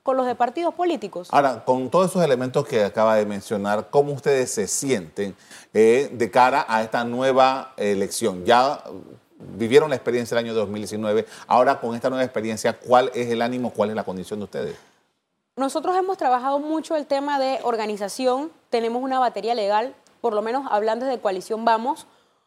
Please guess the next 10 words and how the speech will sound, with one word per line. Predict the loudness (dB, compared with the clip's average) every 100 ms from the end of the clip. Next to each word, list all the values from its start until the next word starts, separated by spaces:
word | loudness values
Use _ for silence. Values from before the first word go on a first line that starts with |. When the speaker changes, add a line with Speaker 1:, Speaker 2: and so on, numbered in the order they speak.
| _
Speaker 1:
porque | 2 4 4 2 2 2 -2
tenemos | -2 0 -2 -4
que |
estar | -4 0
alertas | 2 2 0 0 -2 -2
hasta | -2
un, | -4 -4 _ _
ante | 0 0 -2
un | -2 -2
sistema | -4 0 2 2 0 -4